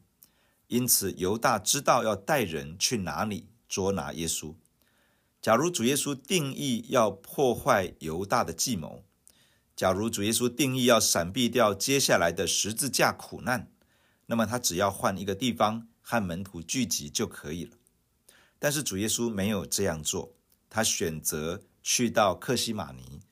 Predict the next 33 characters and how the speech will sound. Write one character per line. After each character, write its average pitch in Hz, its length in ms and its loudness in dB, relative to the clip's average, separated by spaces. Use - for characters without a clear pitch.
不 131 100 -4
是 165 160 4
因 160 160 -4
为 143 120 0
习 - 340 -2
惯， 104 280 0
而 92 120 -4
是 110 160 0
因 110 80 0
为 110 120 0
他 101 140 -2
定 101 400 -2
义 110 220 -4
要 101 200 4
走 69 340 -6
上 98 280 -2
一 117 100 -4
条 73 280 -8
为 107 140 -2
世 135 360 2
人 90 200 -2
舍 87 380 2
命 110 400 -4
流 82 280 -4
血 - 280 -4
的 - 100 -16
路， 73 240 -8
他 - 140 -4
定 117 260 0
义 110 40 0
要 101 160 4
成 85 400 -2
就 107 340 0